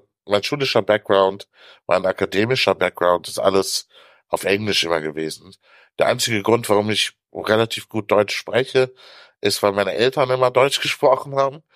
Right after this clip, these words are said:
äh, zu Hause und weil ich jetzt die letzten zehn Jahre in Frankfurt lebe. Ähm, aber, äh, mein schriftliches Deutsch ist einfach,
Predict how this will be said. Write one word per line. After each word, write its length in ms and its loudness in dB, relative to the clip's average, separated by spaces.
äh, 260 4
zu 220 -2
Hause 460 2
und 400 0
weil 180 4
ich 160 -4
jetzt 220 -2
die 60 -8
letzten 380 -2
zehn 320 0
Jahre 420 2
in 120 -6
Frankfurt 540 -2
lebe. 360 -10
Ähm, 520 0
aber, 960 4
äh, 60 -20
mein 160 0
schriftliches 1040 -4
Deutsch 460 2
ist 300 -8
einfach, 580 -2